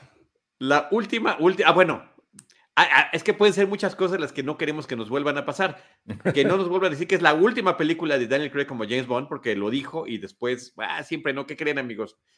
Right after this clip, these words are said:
Sí me he hecho otra. Y efectivamente, el retraso, esta fue una de las, de las películas fuertes, de las películas importantes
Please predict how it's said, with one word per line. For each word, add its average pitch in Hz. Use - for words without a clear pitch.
Sí 156
me 160
he 151
hecho 127
otra. 123
Y 131
efectivamente, 151
el 120
retraso, 151
esta 165
fue 180
una 185
de 175
las, 156
de 117
las 117
películas 143
fuertes, 143
de 117
las 104
películas 127
importantes 131